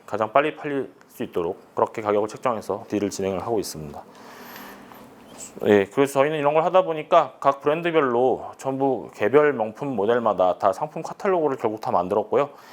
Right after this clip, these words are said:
그렇게 만든 것들을 이제 저희가 쌓아놓은 데이터랑 매칭을 시켜서 사실상 거의 반자동으로 가격 책정을 하고 있습니다. 이것은 이제 사람이 하나하나씩 한다기보다는 소프트웨어가 이제 가격을 결정하고 디테일한 상태들을 사람들이 보고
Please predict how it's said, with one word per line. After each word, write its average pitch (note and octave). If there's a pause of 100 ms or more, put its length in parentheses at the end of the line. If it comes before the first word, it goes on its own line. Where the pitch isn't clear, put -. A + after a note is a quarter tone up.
(320)
그렇게 -
만든 C3+
것들을 C#3
이제 G#2+
저희가 G#2
쌓아놓은 C3
데이터랑 A2
매칭을 A#2+
시켜서 C3 (200)
사실상 B2+
거의 G#2
반자동으로 A2 (400)
가격 A2+
책정을 G2
하고 D3
있습니다. F#2+ (240)
이것은 A#2+
이제 G#2
사람이 E3
하나하나씩 D#3+
한다기보다는 C3 (380)
소프트웨어가 D#3+
이제 G2 (340)
가격을 A#2+
결정하고 G2+ (300)
디테일한 C3+
상태들을 C3+
사람들이 A#2+
보고 G#2